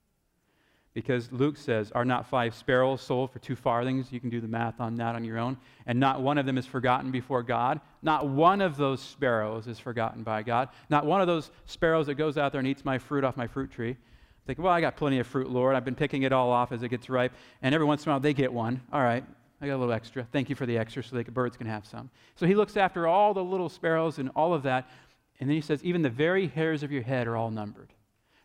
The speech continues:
That's an expression that you find in the Hebrew way of thinking. That means God knows every intimate detail about you. He will be with you through every hardship. He will be with you through everything. You won't lose your life if you follow him.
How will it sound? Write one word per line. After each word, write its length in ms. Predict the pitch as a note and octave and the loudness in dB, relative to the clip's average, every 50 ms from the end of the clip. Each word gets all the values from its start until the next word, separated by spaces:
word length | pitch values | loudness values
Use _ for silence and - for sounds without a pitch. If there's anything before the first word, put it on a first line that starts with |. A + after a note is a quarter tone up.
| _ - | _ 0
That's 260 | C3+ C#3+ E3+ - - | 0 2 2 0 -2
an 120 | - A#2+ A#2+ | -6 -6 -6
expression 640 | A2+ A2 - - - D#3+ D#3 D#3+ D#3 - - E3 D3+ | -6 -8 -10 -6 0 2 2 2 2 -2 -6 -6 -4
that 60 | D3 | -4
you 120 | B2+ B2+ | -4 -6
find 480 | - - D3 C#3 C#3 C#3+ C#3+ D3 D3+ C#3+ - - _ _ _ - | -4 -2 0 0 2 2 2 0 -2 -4 -8 -12 _ _ _ -8
in 80 | A#2+ A#2 | -6 -6
the 80 | A#2 | -4
Hebrew 260 | G#2+ C#3+ C#3+ C3+ C#3+ | -2 -2 -2 0 0
way 180 | C3 C#3 C3 C3 | 0 0 0 0
of 80 | B2 - | -2 -2
thinking. 400 | - D3 C#3+ - D#3 C#3+ C3+ C#3 - - | -2 -2 -2 0 -2 -2 -2 -4 -6 -6
That 160 | - C#3 C3 - | -4 -2 0 2
means 300 | C#3+ C#3+ C#3+ C3+ A#2+ A#2 | 2 2 2 2 0 -2
God 420 | - D3+ D3 D#3+ F3 F3 F3 E3 | 0 2 2 4 4 4 2 2
knows 260 | C#3 B2+ A#2 A#2 A2+ - | 0 -2 -2 -4 -4 -2
every 380 | - D#3+ F3+ F#3 E3 F3 F#3 F3 | 0 2 2 2 0 0 -2 -2
intimate 500 | - D3 D#3 D#3+ - - D#3 D3+ C3+ A2+ | 0 -2 -2 -2 -2 -2 -2 -2 -2 0
detail 420 | C#3 D#3 F3 E3 - F#3 F3 E3+ | 0 0 0 0 0 0 0 0
about 300 | E3+ C#3+ D#3 D#3+ D#3+ D3 | 0 0 0 0 -2 -2
you. 240 | C#3+ C#3+ D#3+ F3+ F#3+ | -4 -4 -2 -2 -2
He 160 | F3 C3+ D3 | -2 0 0
will 80 | C#3+ C3 | 0 2
be 160 | A#2 C3 A#2 | 2 0 0
with 280 | A2+ B2+ F3 F#3+ - - | 0 0 0 0 0 -2
you 100 | F#3+ - | -6 -6
through 180 | - B2+ A#2+ | -4 -2 2
every 300 | A#2+ D3+ F#3 E3+ F#3+ G3 | 2 2 2 2 2 0
hardship. 420 | D#3 D3 E3 F3 E3+ - - F3+ - | 2 2 2 0 0 -2 -6 -4 -2
He 80 | D#3 | -2
will 80 | C#3 C3 | -2 0
be 140 | B2 B2+ A#2+ | 0 0 0
with 260 | A#2+ D#3+ G3+ - - | 0 0 0 0 -2
you 80 | G3 F3 | -6 -8
through 200 | - - A#2 A2+ | -6 -4 -2 0
everything. 440 | D3 F3+ G3 F#3+ - - F3 F3+ E3+ - - - - | 0 0 0 -2 -4 -4 -6 -6 -6 -8 -10 -6 -2
You 160 | D#3 F3 G3+ | 2 2 4
won't 340 | G3 G#3 G#3 G#3 G#3+ G3+ - | 6 6 6 6 4 2 -2
lose 540 | D3 C#3 E3+ G3+ G3+ F3 D#3+ D3 - - - | 0 2 4 4 4 4 2 0 -2 -6 -10
your 420 | - B2 B2+ C#3 C#3 C3+ C3 C3 - - - | -4 0 2 2 2 2 0 -2 -4 -8 -10
life 500 | A#2+ A#2 C3+ D3+ D#3+ C#3+ A2 G#2 - - - | -6 -4 -2 0 0 0 -2 -6 -8 -12 -16
if 120 | B2+ - | -14 -14
you 60 | A2+ | -14
follow 240 | - - A#2 A2 A2 | -12 -10 -8 -8 -8
him. 180 | A2+ C3 A2+ | -8 -12 -12